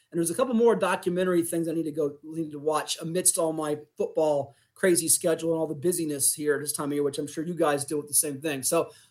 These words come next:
I've gotten a couple of docs to watch already in the books and on the to-do list. I haven't seen some of the movies that people have told me about that I need to check out, like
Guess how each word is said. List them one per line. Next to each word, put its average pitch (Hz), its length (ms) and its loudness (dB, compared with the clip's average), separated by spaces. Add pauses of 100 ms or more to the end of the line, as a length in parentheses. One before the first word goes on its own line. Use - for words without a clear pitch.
(120)
I've 196 200 2
gotten 294 280 6
a - 20 -8
couple 247 300 2
of 170 120 0
docs 226 320 4
to 214 120 2
watch 196 600 4 (140)
already 190 480 2
in 190 140 0
the 180 80 0
books 254 540 6 (340)
and 185 100 2
on 185 120 2
the 175 60 2
to-do 156 280 -2
list. 226 280 8
I 160 100 -2
haven't 220 300 2
seen 226 360 2
some 208 180 2
of 214 60 0
the 208 60 -2
movies 202 420 2
that 190 100 -10
people 190 240 -10
have 190 80 -12
told 185 140 -6
me 190 80 0
about 180 460 0 (160)
that 156 100 -6
I 160 40 -2
need 180 160 0
to - 40 -14
check 180 240 0
out, 160 420 0
like 156 140 -8